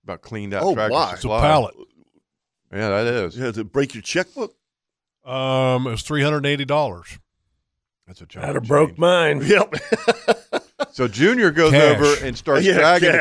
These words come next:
Speaker 1: the corn.
Speaker 3: And I had to load 'em.
Speaker 2: Yeah. Oh,
Speaker 4: Straight
Speaker 2: boy.
Speaker 4: cash.
Speaker 1: So he drags the corn out, and he puts a hu-, fifty pounds on each shoulder and goes hiking into the stand. I'm
Speaker 4: What?
Speaker 1: like, "Oh, yeah,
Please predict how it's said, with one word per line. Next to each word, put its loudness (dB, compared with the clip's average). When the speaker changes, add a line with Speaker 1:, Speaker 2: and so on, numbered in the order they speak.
Speaker 1:
the 0
corn. 2
Speaker 3:
And 4
I 6
had 4
to 0
load 4
'em. -6
Speaker 2:
Yeah. 2
Oh, 2
Speaker 4:
Straight 0
Speaker 2:
boy. 0
Speaker 4:
cash. -6
Speaker 1:
So -4
he -2
drags 0
the -18
corn -4
out, -4
and -12
he -10
puts -6
a -8
hu-, -16
fifty -6
pounds -2
on -4
each -8
shoulder -6
and -18
goes -6
hiking -6
into -14
the -14
stand. -16
I'm -6
Speaker 4:
What? 4
Speaker 1:
like, -8
"Oh, -6
yeah, -10